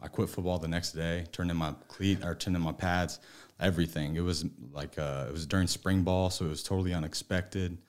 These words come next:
Um, hard decision, but it was best decision, you know, best decision of my life. And, uh,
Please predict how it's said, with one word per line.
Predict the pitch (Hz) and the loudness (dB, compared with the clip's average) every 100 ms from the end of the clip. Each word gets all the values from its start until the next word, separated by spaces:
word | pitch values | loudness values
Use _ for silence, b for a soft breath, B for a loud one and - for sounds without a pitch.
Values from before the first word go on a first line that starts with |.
| b b b b | b b b b
Um, | 76 76 73 69 - | -6 -2 -2 -4 4
hard | 107 92 | 6 6
decision, | 87 117 98 92 | 8 8 8 6
but | 82 | 4
it | 85 | 2
was | 76 | -2
best | 62 67 87 - | -6 -2 -2 -2
decision, | - 90 80 85 | -4 -2 -2 -2
you | |
know, | 78 73 | -2 -2
best | 65 95 - | 0 0 0
decision | 95 87 85 82 | -4 -4 -2 0
of | |
my | 80 | 0
life. | 71 71 73 - - | 0 0 -2 -4 -4
And, | 80 78 76 | -2 0 -2
uh, | 71 69 | -4 -8